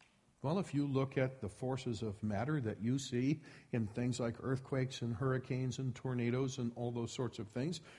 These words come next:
where the force of matter is unleashed, apart from intelligent guidance, there's no human being or intelligent person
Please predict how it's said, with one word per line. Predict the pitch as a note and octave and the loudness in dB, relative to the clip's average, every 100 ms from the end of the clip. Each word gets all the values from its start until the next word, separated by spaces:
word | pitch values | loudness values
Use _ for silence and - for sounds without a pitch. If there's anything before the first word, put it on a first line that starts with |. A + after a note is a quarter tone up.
| - | 0
where | C#3 | 4
the | A#2 | 4
force | A2+ - E3 D#3 C3+ | 2 0 2 2 0
of | A2+ | 2
matter | B2 A#2+ C3 D#3 C3+ | 2 4 2 2 0
is | A#2 - | -2 0
unleashed, | C3 D#3 A#2+ A#2 - - - | 0 2 4 2 -2 -8 -4
apart | B2+ - F3+ F#3+ A3 | -4 0 4 6 4
from | - F3 D#3 D#3 A#3+ - - - - - - _ | -2 2 4 4 2 -4 -16 -20 -20 -20 -20 _
intelligent | D#3+ C#3+ C3 - E3 F3 F3 G3 - C3 | 6 6 4 4 6 6 4 0 0 2
guidance, | B2+ A2+ B2 F3+ - - - - - | 4 2 2 -2 -4 -10 -12 -10 -6
there's | A#2 | -2
no | D3 C#3+ | 0 2
human | D3+ D3+ E3+ | 2 2 2
being | B2+ A#2 B2+ C#3 | 2 2 2 0
or | C#3 | 0
intelligent | C3 B2 B2 C3 C#3+ C#3 - | -2 -2 0 0 -2 -6 -4
person | A#2+ B2+ C3+ | -6 -4 -6